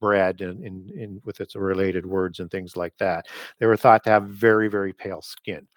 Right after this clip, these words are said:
Uh, that's where the name "fair skin" come from, and they were thought to be good looking. So when you hear the term "fair," that's where that whole term in terms of the fair princess, or,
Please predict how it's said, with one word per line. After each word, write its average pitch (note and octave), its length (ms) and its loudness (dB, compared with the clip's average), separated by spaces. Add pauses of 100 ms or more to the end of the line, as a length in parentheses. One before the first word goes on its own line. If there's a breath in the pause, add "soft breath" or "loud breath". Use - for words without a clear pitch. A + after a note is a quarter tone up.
(920 loud breath)
Uh, F#2+ 200 0
that's F#2+ 220 -2
where G#2 160 2
the G2 120 0
name G2 380 -4 (300 soft breath)
"fair G2+ 260 -2
skin" C3 360 0
come G2 220 -4
from, D#2+ 340 -16
and F#2 760 -6
they G2+ 120 0
were G2 100 -2
thought A2+ 340 4
to G2+ 100 -8
be G#2 140 -4
good G#2+ 200 2
looking. A2+ 420 0
So G2 120 -10
when F#2+ 120 -8
you F#2+ 80 -6
hear A2+ 160 -2
the G2+ 120 -4
term F#2+ 340 -8
"fair," G2 600 2 (320 soft breath)
that's A2 260 -6
where A#2 120 0
that G#2 200 0
whole G#2+ 340 -2
term A2+ 640 -6
in G2 120 -12
terms G#2 340 -8
of G2+ 200 -2 (480 loud breath)
the C3+ 180 -10
fair A#2 320 2
princess, A2 640 -2
or, F2+ 260 -8